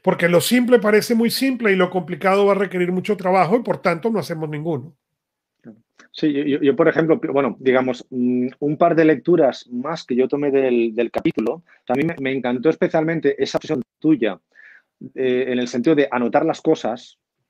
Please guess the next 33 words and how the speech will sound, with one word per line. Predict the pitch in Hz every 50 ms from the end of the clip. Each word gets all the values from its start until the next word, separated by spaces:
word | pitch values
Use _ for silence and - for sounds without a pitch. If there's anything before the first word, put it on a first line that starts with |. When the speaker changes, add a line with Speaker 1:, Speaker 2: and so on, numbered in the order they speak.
| _ _
Speaker 2:
Digo, | 127 113
ahora | 113 120 143
que | 147 147
están | - - 151 147 123
tan | 147 143 143
de | 131 131
moda | 139 151 147 131 113
los | 110 107 -
tatuajes, | _ 117 107 - 110 123 135 - - 139 143 170 - - _ - - - - _ _
digamos, | 131 123 127 123 131 -
como | _ 127 123 123
las | 120 123 -
personas | _ 123 117 - 165 170 131
no | 107 123 135
utilizan | 139 123 143 156 - 135 127
tus | 107 113 110 -
tarjetas | 120 107 - - 147 - 139 104
de | 104 110
tres | 98 127 120
por | _ - 123 120
cinco | - 180 190 151 - 107 101
ni, | 104 104 107 120
ni | 120 117 110 110
utilizan | 123 123 117 123 123 123 139 139
el | 139 147
Excel, | 175 - - - 143 - _ - _ _
digo, | 127 139 139
ojalá | 127 - - 120 123 135
fuésemos | - - 160 147 156 160 156 -
capaces | - 143 127 - 151 151 185 160 123
de | 135 127
tatuarnos, | - - 117 120 123 135 143 143 143 175 196 - _ _ _ _ _ _ _ _ _ _
digamos, | 127 117 131 131 135 143 165 170 -